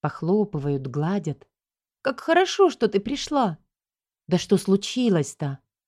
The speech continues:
«Много всего!» Вздыхаю я, отпуская ее. «Что такого должно было случиться, чтобы ты налетела на меня, как безумный игрок в регби? Да я чуть не раскорячилась тут на виду у всех.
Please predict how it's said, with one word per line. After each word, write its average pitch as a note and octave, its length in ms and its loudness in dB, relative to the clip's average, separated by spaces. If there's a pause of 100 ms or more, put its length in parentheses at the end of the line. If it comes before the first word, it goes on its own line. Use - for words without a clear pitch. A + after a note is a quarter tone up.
(140)
«Много F#4 420 0
всего!» D#3+ 520 -2 (340)
Вздыхаю F#3 680 0
я, G3+ 220 0
отпуская E3 600 -4
ее. D3 560 -4 (500)
«Что B3+ 420 2
такого B3 460 2
должно F3+ 460 4
было F3 180 2
случиться, F3 840 -2 (400)
чтобы A3 280 -2
ты C#4+ 120 0
налетела C4+ 560 4
на F#3+ 140 4
меня, F3 280 2
как C4 240 -4
безумный D#4+ 520 2
игрок C#4 320 0
в A#3 80 -2
регби? D#3+ 500 0 (340)
Да G#3 120 2
я B3 180 2
чуть B3 260 -6
не C4 120 0
раскорячилась C4 840 2
тут G3 240 -2
на F#3+ 100 2
виду G#3 280 2
у F#3 40 0
всех. - 520 -2